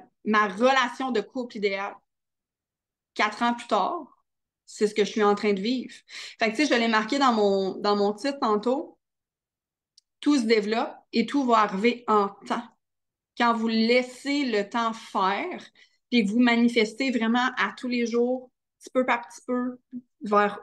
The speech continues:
où vous voulez aller à travers ça. Puis là, tu sais, je te parle de voyage, je te parle de rang, je te parle de couple. Si c'est autre chose, ben fais autre chose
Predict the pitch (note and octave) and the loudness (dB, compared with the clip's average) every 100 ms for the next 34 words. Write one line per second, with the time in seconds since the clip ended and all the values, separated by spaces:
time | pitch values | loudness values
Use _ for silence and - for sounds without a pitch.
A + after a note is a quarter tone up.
0 | - C4+ C#4+ C#4+ B3 A#3 G#3 G#3+ A3+ G#3 | 2 4 6 4 2 0 0 0 0 -4
1 | _ A3+ A#3+ A3+ A#3+ A#3+ G3+ F#3+ - - | _ 0 0 0 -2 -2 -2 -2 -2 -6
2 | A#3+ A#3 A#3 A3+ G#3 A3+ G#3 G3 G3+ G#3 | -4 -4 -4 -6 -4 -4 -2 0 0 -2
3 | G#3+ G#3 G3+ A3+ A#3 A3 F#3+ G3 G#3+ A3 | -4 -8 -6 0 0 0 -2 -2 -2 -2
4 | - G3+ - B3+ A3 G3 - A#3+ A#3+ - | -6 -8 0 0 2 0 0 0 0 -4
5 | B3 B3 A3+ A3 A#3+ B3+ - - _ _ | -6 2 2 2 2 0 -2 -14 _ _
6 | _ A#3 A#3 A#3+ - C4+ C#4 A#3 C4 B3+ | _ 0 2 2 4 2 4 2 2 0
7 | - A#3+ | -2 -2